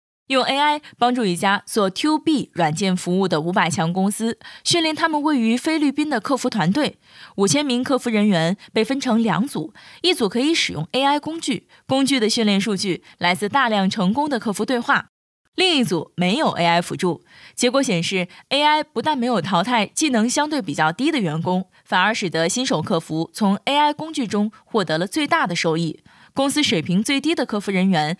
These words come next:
在A I的帮助下，完成工作的速度提升了百分之三十五，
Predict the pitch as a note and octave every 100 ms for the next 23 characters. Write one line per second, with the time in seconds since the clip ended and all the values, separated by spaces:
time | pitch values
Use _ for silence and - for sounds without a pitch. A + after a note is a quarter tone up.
0 | - - G#3 F#3 - C4 D4+ A#3+ D#3+ F#3
1 | G3 E3+ E3+ D3+ - - G#3 B3 B3+ B3
2 | C4+ C#4 G#3+ A#3 C4+ G#3 F#3 - - A3
3 | A#3+ A#3 G3+ E3 D3 F3 G#3 C4+ D4 C#4+
4 | A3 - D3+